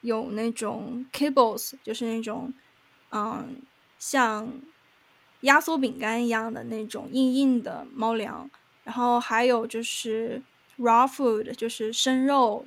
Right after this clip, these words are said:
之类的，然后还有介于其间的一种，嗯，free dried raw，然后它不是那种完全的生肉，但是也是一种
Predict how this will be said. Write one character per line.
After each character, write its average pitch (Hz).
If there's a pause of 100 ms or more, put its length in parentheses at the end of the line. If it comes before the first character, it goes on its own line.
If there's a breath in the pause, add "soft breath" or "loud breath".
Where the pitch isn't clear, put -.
之 220
类 214
的， 226
然 214
后 233
还 254
有 254
介 247
于 233
其 226
间 233
的 233
一 226
种， 240 (840)
嗯， 214 (1200)
free 302
dried 240 (160)
raw， 226 (120)
然 214
后 240
它 269
不 240
是 285
那 262
种 247 (220)
完 220
全 254
的 226
生 220
肉， 226
但 247
是 220
也 208
是 -
一 262
种 226